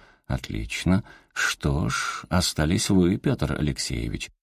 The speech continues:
Какой бы вы избрали способ?» «Я-то?» —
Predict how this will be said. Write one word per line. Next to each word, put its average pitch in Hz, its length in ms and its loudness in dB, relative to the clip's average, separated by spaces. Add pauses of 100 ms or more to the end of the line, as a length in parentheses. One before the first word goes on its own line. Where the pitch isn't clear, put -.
(160)
Какой 143 340 4
бы 135 200 4
вы 127 320 4
избрали 73 560 0
способ?» - 580 -2 (480)
«Я-то?» — 131 640 2